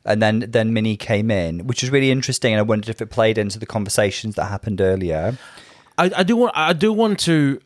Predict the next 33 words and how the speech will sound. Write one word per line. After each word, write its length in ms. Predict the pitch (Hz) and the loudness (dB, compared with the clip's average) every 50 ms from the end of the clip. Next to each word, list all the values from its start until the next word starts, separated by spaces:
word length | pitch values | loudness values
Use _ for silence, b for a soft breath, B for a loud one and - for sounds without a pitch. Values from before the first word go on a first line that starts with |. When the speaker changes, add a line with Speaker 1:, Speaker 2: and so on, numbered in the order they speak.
| _ - | _ -6
Speaker 2:
understand 840 | 147 156 160 156 160 143 - - - - 135 131 135 135 139 139 123 | -4 -2 0 0 0 0 0 -2 -2 0 0 2 2 2 2 0 -2
why 320 | 113 110 123 131 127 127 131 | -2 -2 0 2 2 2 2
that 160 | 131 123 127 | 0 -2 -2
was 160 | 127 123 110 | -4 -4 -4
the 80 | 120 - | -6 -8
case, 280 | - 127 123 123 - | -4 -4 -4 -4 -6
because 440 | - 131 - - 135 131 117 - - B B B B B B | -8 -10 -6 -4 -2 -2 -4 -6 -10 B B B B B B
for 180 | B - - 160 | B -4 -2 0
me, 240 | 151 156 170 175 185 | 2 2 2 2 2
this, 480 | 156 165 156 - - - - - - _ - | 2 0 0 0 -2 -6 -6 -8 -12 _ -14
someone 380 | 120 - - 170 160 175 185 185 | -10 -4 -2 0 0 0 0 2
doing 320 | 160 165 165 180 180 180 | 2 2 4 4 2 4
this 160 | 160 143 123 120 | 2 2 2 0
is, 180 | 131 123 117 - - | -2 -6 -6 -8 -8
is 140 | 131 127 120 | -8 -8 -8
a 60 | 123 | -6
deliberate 800 | 113 120 135 131 143 160 160 147 175 180 180 170 127 - - - - 117 | -4 -2 0 2 2 2 2 2 2 0 0 0 -2 -6 -10 -12 -12 -12
choice 640 | - - - - 156 160 160 135 117 107 - - - - | -10 -8 -6 -4 0 2 2 2 2 0 -2 -4 -6 -4
of 160 | - 127 113 | -4 -4 -2
Speaker 1:
Hmm. 80 | 110 123 | 0 0
Speaker 2:
making 340 | 135 131 127 80 78 135 131 | 2 2 2 0 -2 -2 -2
someone 520 | - - - - 147 143 139 139 135 135 - | -2 -2 0 0 0 2 2 0 0 0 -2
else, 640 | - 127 123 117 110 110 113 - - - - - - b b b b b b b b | -2 0 0 2 0 0 -2 -6 -8 -8 -8 -10 -14 b b b b b b b b
giving 280 | - 151 139 147 143 | -2 0 2 2 0
someone 360 | 131 - - 151 135 139 139 135 | 0 0 0 0 0 0 0 2
else 300 | 131 123 120 113 - - | 2 0 0 -2 -6 -8
the 160 | - - 127 | -4 -2 0
limelight. 800 | 127 127 120 120 123 123 120 120 113 101 104 101 92 - - - _ b b b b b b | 2 2 2 2 2 2 0 0 -2 -2 -2 -4 -6 -10 -14 -20 _ b b b b b b
Like, 220 | - 127 139 - | -4 -2 -2 -2
for 160 | - - 160 | -2 -4 -2
me, 400 | 147 151 151 156 165 170 170 160 | -2 0 0 0 2 2 2 2
Mini 320 | 139 139 143 143 151 151 143 | 0 0 0 0 0 -2 -2
Cooper 640 | - - 143 139 - - 131 123 120 120 117 117 | -2 0 0 0 0 0 0 2 2 2 0 -4